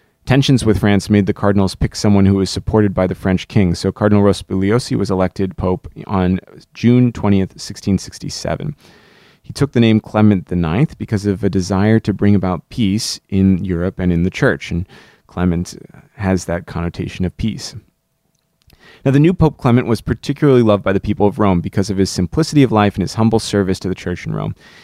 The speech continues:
He was accessible, he was not grandiose, he even heard confessions twice a week in Saint Peter's Basilica like any other priest.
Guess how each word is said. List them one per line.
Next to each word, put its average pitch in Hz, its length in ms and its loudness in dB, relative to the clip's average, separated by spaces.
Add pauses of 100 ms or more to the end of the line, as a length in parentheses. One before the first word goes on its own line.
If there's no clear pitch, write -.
He 127 80 2
was 117 120 4
accessible, 135 640 0
he 143 100 4
was 98 160 -2
not 107 220 2
grandiose, 98 560 2
he 123 100 -4
even 135 160 4
heard 113 220 0
confessions 104 540 0
twice 95 340 0
a 101 60 0
week 98 200 0
in 104 80 2
Saint 92 220 -2
Peter's 98 220 0
Basilica 95 420 -4
like 90 180 -4
any 95 140 2
other 90 160 0
priest. - 440 -6